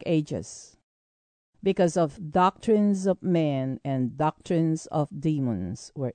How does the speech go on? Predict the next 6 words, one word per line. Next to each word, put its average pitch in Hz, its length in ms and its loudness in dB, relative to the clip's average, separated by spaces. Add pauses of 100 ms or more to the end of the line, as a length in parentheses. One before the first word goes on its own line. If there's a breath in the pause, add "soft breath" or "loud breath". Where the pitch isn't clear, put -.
introduced. 135 880 -6 (760)
First, - 720 0 (560)
and 214 160 4
you 165 80 4
know 143 240 0
this 208 520 -2